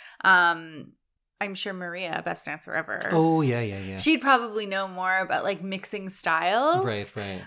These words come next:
Speaker 1: But, um, I think they did a really good job.
Speaker 2: Well, they, they call her the bartender because she just mixes up anything.
Speaker 1: Oh.
Speaker 2: Yeah, that's how good she is.
Speaker 1: Oh, well, she is the best dancer ever,
Speaker 2: That's
Speaker 1: so.
Speaker 2: what I hear.
Speaker 1: Um, so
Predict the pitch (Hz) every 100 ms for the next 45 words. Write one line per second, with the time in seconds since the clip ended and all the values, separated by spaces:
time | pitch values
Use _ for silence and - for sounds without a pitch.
0 | - 208 196 185 185 - 196 185 185 -
1 | 190 185 170 170 170 165 160 110 - -
2 | - - - - - - 120 131 123 120
3 | 120 123 120 147 165 110 107 107 139 123
4 | 82 80 80 - _ _ 110 - 107 -
5 | 104 104 113 - 123 117 117 113 101 101
6 | - 95 123 - 82 - 165 180 277 240
7 | 165 110 123 147 131 110 - 95 95 -
8 | _ - - 165 185 - 247 240 - 180
9 | 160 - - - - - - 76 110 -
10 | 123 110 104 90 _ - - - - -
11 | - 240 226 220 214 208 185 - - _
12 | _ _ _ - 247 214 202 190